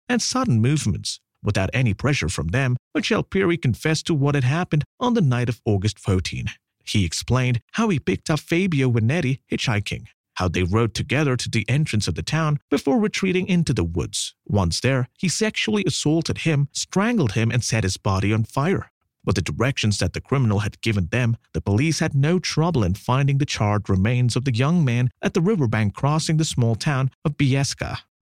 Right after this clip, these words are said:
Inspector Giorgio recalled. While many colleagues were marking the crime scene's perimeter, Michael Pirie just stood there, very calm. He told us in detail about the terrible things he did to poor Vanetti before killing him.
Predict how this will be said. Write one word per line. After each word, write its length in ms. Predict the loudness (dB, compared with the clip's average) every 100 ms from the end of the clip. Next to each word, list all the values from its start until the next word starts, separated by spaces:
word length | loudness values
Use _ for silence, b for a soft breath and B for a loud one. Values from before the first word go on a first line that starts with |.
| _ -4
Inspector 520 | -4 0 -2 -2 -2
Giorgio 640 | 0 0 0 0 0 0 -2 _
recalled. 680 | -2 0 0 0 -4 -4 -10 _ _ -4
While 140 | 0
many 300 | 2 2 0
colleagues 520 | -2 -2 0 0 0 0
were 120 | 2
marking 400 | 2 0 0 -2
the 40 |
crime 320 | 0 0 0
scene's 360 | 0 0 -2 -2
perimeter, 680 | -2 0 2 2 2 2 -2 _ _ 0
Michael 340 | 0 2 -2
Pirie 420 | -2 0 2 0
just 260 | 0 -2 -2
stood 260 | -2 -2
there, 320 | -2 -4 -4 _ _ -4
very 180 | 0 0
calm. 360 | -2 -6 -8 -12 _ _ -6
He 80 | -2
told 300 | 0 2 2
us 120 | 2
in 120 | 0
detail 440 | 0 -2 0 0 0
about 280 | 0 -4
the 80 | -4
terrible 420 | -4 0 0 0
things 300 | -2 0 0
he 100 | 0
did 220 | -2 -2 -2
to 80 |
poor 320 | -4 0 0 2
Vanetti 540 | 2 0 -2 -6 -8 _ -10
before 240 | -4 -2
killing 320 | 0 2 2
him. 220 | 0 -2